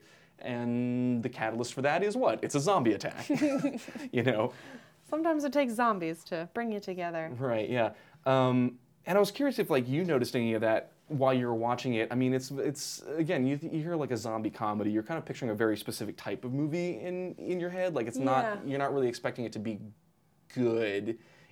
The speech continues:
Speaker 1: in any appreciable way. You know what I mean?
Speaker 2: Yeah, I mean, I guess I knew this was gonna be good 'cause of the, the hype, but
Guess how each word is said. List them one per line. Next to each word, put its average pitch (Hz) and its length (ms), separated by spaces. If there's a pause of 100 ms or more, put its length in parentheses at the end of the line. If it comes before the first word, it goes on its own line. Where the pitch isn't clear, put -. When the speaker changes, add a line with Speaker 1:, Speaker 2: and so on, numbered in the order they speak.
Speaker 1:
in 117 80
any 110 160
appreciable 107 520
way. 95 480
You 113 60
know 123 80
what 135 80
I 143 40
mean? 160 280 (180)
Speaker 2:
Yeah, 370 260
I - 40
mean, 466 240
I 370 60
guess 349 240 (100)
I 233 100
knew 285 360
this 277 160
was 247 100
gonna 240 140
be 240 100
good 185 360
'cause 190 200
of 180 340 (100)
the, 175 440 (140)
the 180 160
hype, 165 500
but 180 240